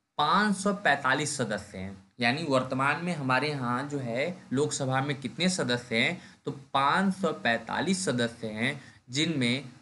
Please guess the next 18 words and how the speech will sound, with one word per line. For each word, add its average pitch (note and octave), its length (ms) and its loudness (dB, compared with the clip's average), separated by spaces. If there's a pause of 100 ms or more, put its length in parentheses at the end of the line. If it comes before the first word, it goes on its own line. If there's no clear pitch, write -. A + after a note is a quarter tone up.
(120)
पाँच F3+ 460 2
सौ E3+ 140 2
तीस F#3+ 580 0
जो C3 180 2
है C3 200 4
राज्यों C3+ 480 2
का F3+ 120 2
प्रतिनिधित्व, C#3 600 -2
यानी C3+ 180 2
राज्यों C3 320 2
का E3+ 80 0
प्रतिनिधित्व D3 680 -2 (220)
देखेंगे C3+ 400 0
तो D#3 100 2
आपको C#3+ 200 2
पूरी E3 380 0
पूरे C#3 340 2
हैं C#3 240 2